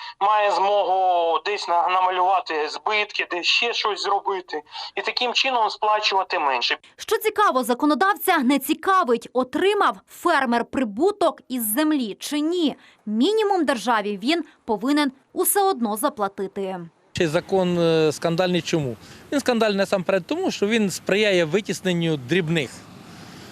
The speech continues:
Speaker 3: фермерів, особистих господарств і взагалі дрібних аграрних формувань різних з ринку. Хтось скаже, що це не так. Я розумію, наші урядовці завжди казали, що це не на те спрямовано,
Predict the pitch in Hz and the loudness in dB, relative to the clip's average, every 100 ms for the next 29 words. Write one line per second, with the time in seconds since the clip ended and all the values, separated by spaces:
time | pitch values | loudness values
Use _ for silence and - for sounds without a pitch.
0 | - - - 285 285 262 240 233 208 - | -20 -20 -4 0 2 2 2 2 0 -6
1 | - - - 202 254 269 262 - 233 - | -20 -16 -6 -2 0 2 2 0 -4 -4
2 | 180 196 - 226 226 214 196 - - - | -4 -4 -2 0 2 0 -2 -10 -16 -16
3 | - 185 196 208 196 175 180 190 160 165 | -6 -2 2 2 2 0 0 0 0 0
4 | 175 160 165 - - - 175 190 196 160 | 0 0 -4 -8 -20 -18 -16 -14 -14 -16
5 | - - 214 240 302 320 196 160 139 123 | -6 -2 2 2 2 2 2 0 -2 -6
6 | - - - - - 170 185 139 107 110 | -10 -16 -14 -18 -8 -2 0 0 -4 -12
7 | - - - - - - - - - 269 | -18 -20 -20 -20 -20 -18 -20 -18 -14 -12
8 | - 339 - - 247 - - 247 240 - | -2 -2 0 0 0 0 -2 0 0 0
9 | 254 247 - 196 180 180 175 170 185 180 | -2 -2 -6 -2 0 0 0 -2 -2 0
10 | 175 185 170 165 175 - 139 160 180 175 | -2 0 0 2 0 -2 -2 0 0 0
11 | 165 165 185 170 175 180 175 - 175 202 | 0 0 0 2 2 0 -4 -2 0 2
12 | 190 175 | 2 0